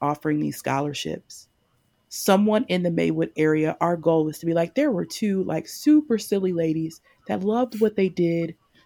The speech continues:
and they gave me a scholarship so that I could be sustainable change in the Maywood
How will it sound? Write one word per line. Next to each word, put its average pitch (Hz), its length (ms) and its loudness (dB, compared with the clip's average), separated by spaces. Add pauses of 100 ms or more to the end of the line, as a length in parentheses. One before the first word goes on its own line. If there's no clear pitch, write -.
(120)
and 160 160 0
they 165 100 0
gave 180 340 2
me 190 140 -2
a 180 60 -4
scholarship 160 800 -4 (320)
so - 160 -4
that 160 260 0
I 170 280 2
could 175 220 -8
be 160 160 -2
sustainable 160 600 -2
change 160 560 -4
in 156 140 0
the 156 60 0
Maywood 151 400 0